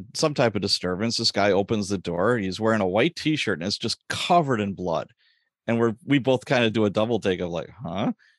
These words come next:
And we hear this female in the background just whimpering.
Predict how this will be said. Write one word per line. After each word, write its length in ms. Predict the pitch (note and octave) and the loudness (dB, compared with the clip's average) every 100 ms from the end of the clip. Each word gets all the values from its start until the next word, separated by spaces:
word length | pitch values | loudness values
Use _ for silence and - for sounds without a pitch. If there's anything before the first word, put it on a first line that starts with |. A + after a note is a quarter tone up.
| _ _ _ _ _ A#2 | _ _ _ _ _ 0
And 300 | A#2 A2+ - | 2 2 0
we 220 | A#2+ A#2 | 0 0
hear 220 | G#2+ A#2+ A2+ | 2 0 2
this 260 | G#2 - | 0 -2
female 480 | - G3 G3+ G#2+ G#2 | 0 2 4 2 2
in 100 | G2+ | 0
the 80 | G2 | -2
background 560 | G#2+ A#2+ F3+ G2+ F#2+ F#2+ | 2 2 2 0 0 -2
just 160 | G2+ | -6
whimpering. 540 | G2 A2+ E3+ G2 C2 | -2 -2 0 -4 -6